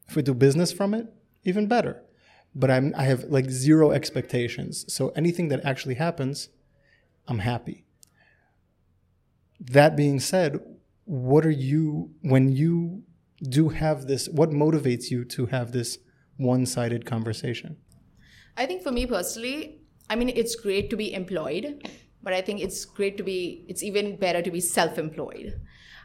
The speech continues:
Speaker 2: Um, I see that as my goal. Um, and we all know, like, Israel is expensive, so you need to pay your bills and all of that. But I think that shouldn't stop you from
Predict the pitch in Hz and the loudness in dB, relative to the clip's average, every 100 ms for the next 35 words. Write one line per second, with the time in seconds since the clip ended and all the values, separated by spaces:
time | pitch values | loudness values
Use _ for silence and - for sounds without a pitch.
0 | - 185 180 175 175 - - 214 220 - | -6 -2 0 0 -2 -4 2 2 2 -4
1 | 226 202 185 180 190 180 175 170 151 185 | 0 2 4 2 0 -4 -4 -2 -2 -2
2 | 302 320 - _ _ _ - 185 175 165 | -6 -12 -20 _ _ _ -8 -2 -2 -2
3 | - 208 226 214 202 180 160 156 - _ | -6 -2 4 6 4 2 -8 -10 -16 _
4 | 202 190 226 196 170 - - 196 196 165 | -4 4 4 4 0 -4 -2 -2 -2 -6
5 | 156 160 156 156 214 294 302 233 185 170 | -6 -8 -10 -10 -6 -2 0 2 2 0
6 | 180 185 - - _ _ 170 139 208 - | -2 -8 -12 -14 _ _ -6 -2 -2 -2
7 | 156 139 - - - - - 185 208 208 | -4 -6 -12 -14 -20 -20 -18 -4 0 2
8 | 208 - 214 214 208 262 262 240 202 196 | 0 0 -2 -2 -2 -4 -4 -2 -2 -4
9 | - - 226 226 233 - - 226 196 196 | -4 -4 -2 -2 -4 -4 -2 0 0 -2
10 | 196 185 - 196 185 175 165 160 131 | -10 -10 -10 -2 2 2 0 -6 -14